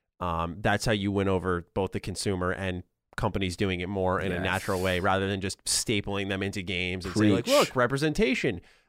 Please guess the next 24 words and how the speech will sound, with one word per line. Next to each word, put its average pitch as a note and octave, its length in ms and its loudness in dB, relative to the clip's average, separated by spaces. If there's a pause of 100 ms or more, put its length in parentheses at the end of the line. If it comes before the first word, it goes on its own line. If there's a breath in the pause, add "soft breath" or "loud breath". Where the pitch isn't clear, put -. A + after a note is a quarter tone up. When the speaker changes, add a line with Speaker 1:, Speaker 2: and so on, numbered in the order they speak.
Speaker 1:
Um, G#2 280 6
'cause G#2 160 6
it's F3 120 2
Speaker 2:
Preach. C#3 80 4
Speaker 1:
important, D3 480 4
but A2+ 220 0
they, A2 200 0
they, G#2 320 2
they G#2+ 240 0
need A2 140 0
to A2+ 60 -4
be A#2 100 4
authentically A2+ 680 0
represented. F2 600 -2
They G2 120 0
don't G#2 200 0
need G#2+ 140 -2
to F#2 60 -10
just G#2 160 -4
be A2 100 -4
stapled G2+ 400 -2
in G#2 140 0
'cause, - 140 -6
like, F2 140 -6